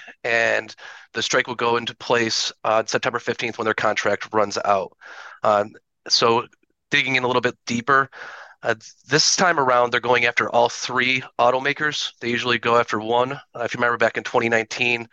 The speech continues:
the United Auto Workers struck, uh, against G M for forty days. And instead of striking against all three, uh, this time they're, uh, targeting all three automakers instead of just one.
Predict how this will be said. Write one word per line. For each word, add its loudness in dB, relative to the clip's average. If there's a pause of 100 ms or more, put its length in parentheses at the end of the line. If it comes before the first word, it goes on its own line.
(540)
the -2
United 2
Auto 6
Workers 0
struck, 0 (220)
uh, 4
against -2
G 2
M 2
for -2
forty 0
days. 0 (720)
And 4
instead 0
of -2
striking -2
against -4
all 2
three, 0 (200)
uh, -8
this 0
time 0
they're, 0 (200)
uh, -10 (440)
targeting 2
all 6
three 0
automakers 2
instead -2
of 0
just -6
one. 2